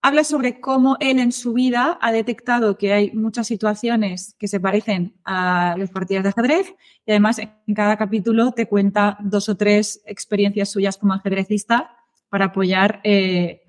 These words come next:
sus, sus teorías, ¿vale? Eh, a mí, en parte, me ha gustado mucho, lo digo porque si no tenéis hijos, igual os la suda este libro, porque da una visión súper, súper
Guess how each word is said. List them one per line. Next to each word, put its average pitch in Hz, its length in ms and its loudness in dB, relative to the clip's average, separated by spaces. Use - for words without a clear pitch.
sus, - 460 -2
sus - 280 -2
teorías, 202 720 2
¿vale? 202 440 0
Eh, 220 360 2
a 226 80 2
mí, 247 220 4
en 247 120 4
parte, 247 220 2
me 240 80 4
ha 240 40 0
gustado 240 320 0
mucho, 240 400 0
lo 214 100 0
digo 208 140 4
porque 214 220 -2
si 196 240 -2
no 202 180 0
tenéis 208 300 0
hijos, 202 360 -4
igual 185 340 -6
os 185 120 -10
la 185 140 -4
suda 220 380 2
este 202 200 -4
libro, 202 300 0
porque 202 680 -2
da 220 180 4
una 240 160 4
visión 240 460 2
súper, 226 680 -2
súper 208 1000 0